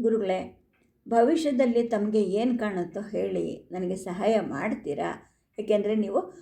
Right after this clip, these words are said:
ಮೂರು ಕಾಲಗಳ ಬಗ್ಗೆನೂ ತಿಳಿದವರು ನೀವು, ನಿಮಗೆ ಭೂತ, ವರ್ತಮಾನ, ಭವಿಷ್ಯ ಎಲ್ಲ ಗೊತ್ತು" ಅಂತ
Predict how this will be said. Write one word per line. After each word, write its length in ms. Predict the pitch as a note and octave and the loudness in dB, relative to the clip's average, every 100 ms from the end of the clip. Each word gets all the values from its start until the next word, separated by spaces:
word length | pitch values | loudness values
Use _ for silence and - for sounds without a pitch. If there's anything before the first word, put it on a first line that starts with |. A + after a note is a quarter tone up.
| - - | -12 0
ಮೂರು 320 | D4+ F#4+ E4 | 4 4 4
ಕಾಲಗಳ 420 | - G3+ G3 F#3+ | 0 0 0 0
ಬಗ್ಗೆನೂ 440 | F#3+ F3+ G3 G3+ G3+ | -2 -4 -4 -6 -8
ತಿಳಿದವರು 640 | - G#3+ A3+ F#3 F3 E3+ | -8 0 2 4 2 2
ನೀವು, 600 | F3+ F3+ F3 - - _ | -4 -4 -6 -8 -12 _
ನಿಮಗೆ 480 | C4+ C4 A#3+ F#4+ - A3+ | -4 -2 -2 -6 -8 0
ಭೂತ, 320 | B3 A#3+ F#3+ F#3+ - | 0 0 -2 -6 -6
ವರ್ತಮಾನ, 600 | G3+ G3+ - G#3 F3+ F#3 F#3+ | -4 -6 -6 -8 -6 -6 -6
ಭವಿಷ್ಯ 640 | F3+ G3 G3+ G#3+ G#3 G3 F3+ | -6 -4 -2 -2 -4 -6 -6
ಎಲ್ಲ 280 | B2+ F3+ G#3+ A#3 | -4 -2 0 0
ಗೊತ್ತು" 640 | F3 F3+ - D#3+ - - _ _ _ _ _ | -2 -4 -6 -6 -6 -12 _ _ _ _ _
ಅಂತ 200 | A#3+ A#3+ | 0 0